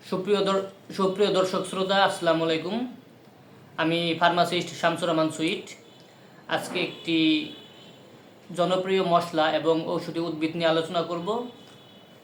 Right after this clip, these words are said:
এটি আপনাদের সবার অত্যন্ত পরিচিত। আমার হাতে একটি জিনিস দেখতে পাচ্ছেন,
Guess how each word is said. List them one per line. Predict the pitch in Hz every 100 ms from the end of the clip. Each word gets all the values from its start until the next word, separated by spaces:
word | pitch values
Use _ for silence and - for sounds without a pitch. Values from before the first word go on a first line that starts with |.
| - - -
এটি | 170 165 175
আপনাদের | 165 175 165
সবার | 156 160 156 156
অত্যন্ত | - - 202 196 190
পরিচিত। | - 196 190 196 208 226 311 - - - - - - - - - - -
আমার | 165 165
হাতে | 156 156 180
একটি | 170 - 170 165 160 - - - - - - - -
জিনিস | 165 170 -
দেখতে | 185 175
পাচ্ছেন, | 180 175 - 190